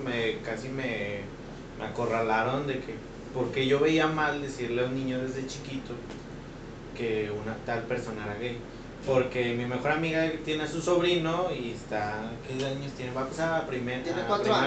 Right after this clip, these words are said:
Speaker 1: primaria.
Speaker 2: cinco años el niño.
Speaker 1: Eh, y ya sabe de que, "Ay, Alan y su novio". Y yo como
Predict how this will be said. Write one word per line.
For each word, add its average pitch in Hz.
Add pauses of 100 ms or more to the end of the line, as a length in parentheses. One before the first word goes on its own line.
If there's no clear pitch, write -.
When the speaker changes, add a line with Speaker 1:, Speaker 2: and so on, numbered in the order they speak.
(140)
Speaker 1:
primaria. 110
Speaker 2:
cinco 110
años 151
el 143
niño. 113 (160)
Speaker 1:
Eh, 147
y 143
ya 143
sabe 139
de 131
que, 135
"Ay, 156
Alan 208
y 156
su 131
novio". 110 (760)
Y 117
yo 107
como 107